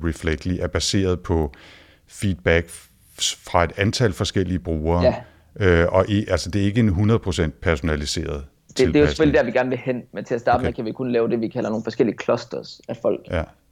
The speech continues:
Speaker 2: Øh, og det er også, at vi kan se, at vi kan godt samle dem inden for forskellige elementer. Tit ofte er der, er der flere forskellige, i, i den regressionslinje er der flere forskellige elementer, der vægter højt der nu her. Tit ofte er alder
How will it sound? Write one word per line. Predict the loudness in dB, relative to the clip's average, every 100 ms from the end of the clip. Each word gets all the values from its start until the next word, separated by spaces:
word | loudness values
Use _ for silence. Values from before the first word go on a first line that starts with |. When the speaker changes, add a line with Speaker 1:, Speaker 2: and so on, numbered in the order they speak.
| -2
Speaker 2:
Øh, | 2 4
og | 6
det |
er | 4
også, | 4
at |
vi | -2
kan | 0
se, | 0
at | 0
vi | 0
kan | 2
godt | 0
samle | 0 -2 0 -2 -4
dem | -6
inden | -8
for | -10
forskellige | -8 -4 -4 -4
elementer. | -4 -4 -6
Tit | -2 0
ofte | 0 0
er |
der, | 0 -2 -4
er | -4
der | -4 0
flere | 0
forskellige, | 2 0 0 -2 -6 _ _ _ _ -6
i, | -4 0
i | 2
den | 2 2
regressionslinje | -2 -4 -2 -2 -4 -6 -4 -4
er |
der | -4 -2
flere | -4
forskellige | -2 -2 0
elementer, | 0 0 0
der | 0 -2
vægter | -2 -4
højt | 0 0 0
der | -4 -6
nu | -8
her. | -10 -12 _ _ _ _ -4
Tit | 0
ofte | 0 0
er | -2 0
alder | 0